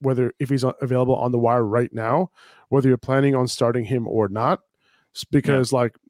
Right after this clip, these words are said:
Speaker 1: whether Dobbins is hurt, banged up right now or not, Dobbins is probably gonna be at least the number two behind Dobbins, right? And depending on who <laughs> is looking better,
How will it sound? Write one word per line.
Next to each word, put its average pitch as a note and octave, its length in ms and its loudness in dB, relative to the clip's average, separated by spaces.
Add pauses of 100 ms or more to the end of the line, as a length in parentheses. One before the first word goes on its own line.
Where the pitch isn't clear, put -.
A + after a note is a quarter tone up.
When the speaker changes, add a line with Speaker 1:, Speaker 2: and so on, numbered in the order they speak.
(120)
Speaker 1:
whether E3+ 260 2
Dobbins C#3+ 500 0 (680)
is A#2+ 140 0
hurt, C3+ 260 2 (180)
banged C3+ 220 0
up B2+ 100 -2
right B2+ 140 0
now B2+ 140 2
or A2+ 60 0
not, C3+ 220 0 (460)
Dobbins D#3+ 260 0
is D3+ 60 -10
probably C#3+ 280 0
gonna B2+ 180 -2
be A#2 260 -6
at G#2+ 80 -6
least D3+ 180 -2
the A#2+ 80 -4
number A2 160 -6
two G2+ 260 -4 (380)
behind B2 380 -2
Dobbins, G#2 480 -4 (240)
right? B2+ 280 2
And B2+ 340 -2 (280)
depending D3+ 380 2
on D3+ 140 2
who D#3 360 2
<laughs> - 300 0
is D3+ 160 2
looking D3 360 2
better, C3 380 0